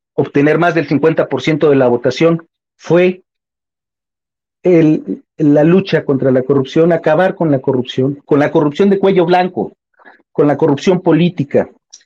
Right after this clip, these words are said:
Entonces, eh, esta denuncia, eh,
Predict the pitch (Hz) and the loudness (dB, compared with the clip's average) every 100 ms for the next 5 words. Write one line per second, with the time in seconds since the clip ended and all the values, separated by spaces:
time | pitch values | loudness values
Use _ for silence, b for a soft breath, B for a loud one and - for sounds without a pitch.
0 | _ _ _ 165 143 180 185 196 196 190 | _ _ _ -2 0 0 0 0 -2 -4
1 | _ 175 160 156 156 151 156 - 185 202 | _ 2 4 4 2 2 0 -2 -2 0
2 | 208 180 185 202 196 190 190 202 _ _ | 0 2 2 -2 0 0 2 -2 _ _
3 | _ _ _ _ _ 170 156 160 | _ _ _ _ _ 2 2 0